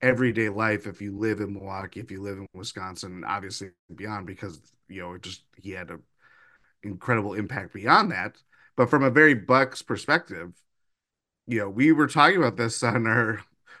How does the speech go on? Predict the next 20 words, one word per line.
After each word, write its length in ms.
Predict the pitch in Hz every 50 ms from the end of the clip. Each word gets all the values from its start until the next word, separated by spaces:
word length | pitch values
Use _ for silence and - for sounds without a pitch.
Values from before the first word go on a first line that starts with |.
| _ _
four 140 | - 123 123
hundredth 260 | 135 127 120 120 -
episode, 680 | 127 147 - - 92 - - 107 101 101 104 110 131 - _ _ _ _ _ _ _ _ _ _ _ _
and 400 | - 117 117 117 113 113 117 107
Herb 240 | 110 123 127 123 120
Kohl 240 | - 139 131 135 139
was 180 | 139 139 123
one 160 | 120 123 127 131
of 100 | 139 131
the 80 | 139 139
names 400 | 127 123 123 127 139 147 135 120
that 100 | 120 107
we 320 | 113 120 117 120 117 - _ _ _ _ -
debated 640 | 127 113 - 113 117 127 127 143 143 135 - - - -
inductee 720 | - 110 117 117 110 104 117 117 120 - - 127 127 127
into 300 | 127 135 123 - - 123
our 320 | 110 113 113 113 113 - - _
Ring 160 | 113 117 120
of 180 | 143 160 147 147
Honor. 420 | 135 104 104 104 113 131 165 -